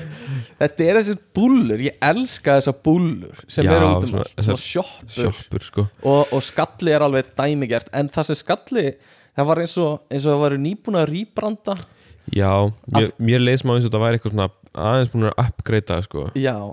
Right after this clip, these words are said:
Speaker 1: þau, þau voru með, sko, hrossafílis <laughs> sem er bara, sem er bara, mm,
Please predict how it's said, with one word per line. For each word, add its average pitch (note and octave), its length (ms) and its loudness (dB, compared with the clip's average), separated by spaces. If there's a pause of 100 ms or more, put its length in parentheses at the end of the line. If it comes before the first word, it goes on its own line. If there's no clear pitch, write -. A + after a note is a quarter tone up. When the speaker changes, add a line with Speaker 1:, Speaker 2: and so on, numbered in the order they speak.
Speaker 1:
þau, C#3+ 220 2 (120)
þau A#2+ 280 -4
voru A#2+ 240 -2
með, A#2 180 -4
sko, G#2+ 220 -8 (340)
hrossafílis C#3+ 1500 -2 (420)
<laughs> - 360 0
sem F3+ 280 -2
er - 120 -2
bara, C#3 260 0 (420)
sem C#3+ 260 0
er C#3 140 2
bara, C3 240 4
mm, F3+ 280 -2